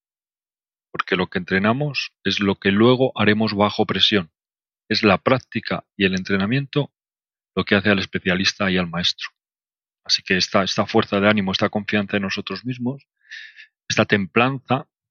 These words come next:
es lo que nos va a proporcionar que en un momento realmente complicado podamos dar lo mejor de nosotros. Pero claro, hay que entrenarlo, hay que verse en la situación, hay que visualizarlo, hay que,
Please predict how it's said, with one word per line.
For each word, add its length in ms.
es 160
lo 100
que 140
nos 140
va 240
a 40
proporcionar 680
que 100
en 80
un 140
momento 600
realmente 460
complicado 760
podamos 720
dar 220
lo 60
mejor 300
de 120
nosotros. 580
Pero 160
claro, 220
hay 60
que 80
entrenarlo, 520
hay 100
que 120
verse 240
en 80
la 100
situación, 460
hay 60
que 120
visualizarlo, 720
hay 140
que, 320